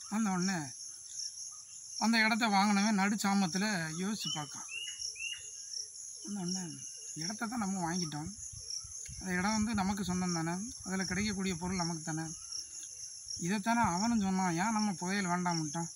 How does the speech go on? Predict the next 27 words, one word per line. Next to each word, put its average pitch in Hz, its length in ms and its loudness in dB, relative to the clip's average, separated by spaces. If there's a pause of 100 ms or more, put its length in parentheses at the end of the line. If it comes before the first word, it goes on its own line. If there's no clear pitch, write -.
(140)
சரி, 180 200 0
இருக்கட்டும், 170 360 0
நாளைக்கு 170 260 2
பஞ்சாயத்தில் 165 440 -2
போய் 160 120 -2
சொல்லி 151 220 -6
புதையல் 175 400 -2
நமக்கு 160 200 0
தான் 156 180 -2
வேணும்னு 151 220 -2
சொல்லி 147 400 -4 (400)
வாங்கிடுவோம்" 139 500 -2 (640)
அப்படின்றான். 135 400 -8 (600)
அந்த 190 160 0
உடனே 202 160 2
அந்த 190 160 0
இடத்த 180 280 0 (460)
வித்தவன் 208 280 2
வந்து 175 220 2
யோசிச்சிருக்கான், 156 580 -2
நடை-, 160 180 -2
அதே 160 260 -2
நடுச்சாமத்தில், 151 680 -4 (1700)
"இடத்த 165 400 -2
தானே 233 220 2
நம்ம 202 220 2
விற்றோம், 170 380 -2